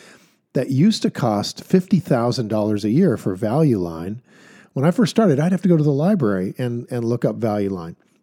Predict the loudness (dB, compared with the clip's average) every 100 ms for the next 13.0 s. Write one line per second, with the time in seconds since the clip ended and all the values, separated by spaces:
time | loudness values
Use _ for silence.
0 | _ _ _ _ _ _ _ _ 2 4
1 | 4 2 0 _ _ _ _ _ -4 2
2 | 2 2 2 0 2 2 0 -2 -4 -6
3 | -4 -2 -2 -2 -2 -2 -4 -6 -2 0
4 | 0 0 0 2 2 0 0 -2 -4 -6
5 | -10 -8 -4 -4 -2 -4 -4 -4 -6 -8
6 | -8 -6 -2 -2 -2 -4 -6 -10 -6 2
7 | 2 2 -4 -6 -6 -6 -2 -2 -2 -2
8 | -4 -4 -6 -8 -8 -6 -4 -4 -4 -8
9 | -10 -10 -12 _ -20 -20 -20 _ -6 -6
10 | -2 0 2 4 2 2 2 4 2 0
11 | -2 -2 -2 0 0 -2 -4 -2 0 0
12 | -2 -6 0 2 2 -2 -6 -4 -4